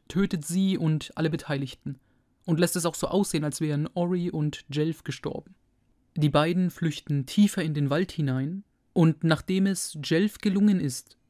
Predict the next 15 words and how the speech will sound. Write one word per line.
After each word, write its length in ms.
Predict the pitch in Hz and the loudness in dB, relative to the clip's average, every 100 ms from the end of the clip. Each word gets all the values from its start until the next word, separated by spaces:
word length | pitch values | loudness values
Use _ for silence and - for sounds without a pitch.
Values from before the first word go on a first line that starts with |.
| _ - | _ -4
mit 180 | 147 | -2
der 280 | 165 147 139 | 0 0 0
geretteten 720 | 131 143 175 185 - 156 147 - _ - | 0 0 0 -2 -2 -2 -2 -6 _ -6
Kommunikationsausrüstung 1500 | - 156 160 156 - - 185 202 156 - 147 - 139 131 123 - _ _ | 2 4 4 -2 -4 0 2 2 -2 -4 -8 -4 -2 -2 -4 -8 _ _
einen 260 | - 143 135 | 0 0 0
Kontakt 480 | - 143 202 - - | 2 2 2 -2 0
herzustellen 760 | 151 - 135 - 143 - 156 - | -2 -2 -6 -4 -4 -6 -12 -8
zur 160 | - | 2
Außenwelt, 640 | 160 202 156 131 120 - _ _ _ - | 4 4 2 0 -2 -8 _ _ _ 0
erfährt 420 | 160 - 165 165 | 2 4 4 4
er, 220 | 196 202 | 0 -2
dass 320 | 214 175 - - | -2 -4 -6 -4
ein 280 | 151 147 | -2 0
Jedi 440 | 139 151 208 170 139 | 0 0 0 0 0
namens 600 | 135 135 135 135 131 | 2 2 0 -2 -4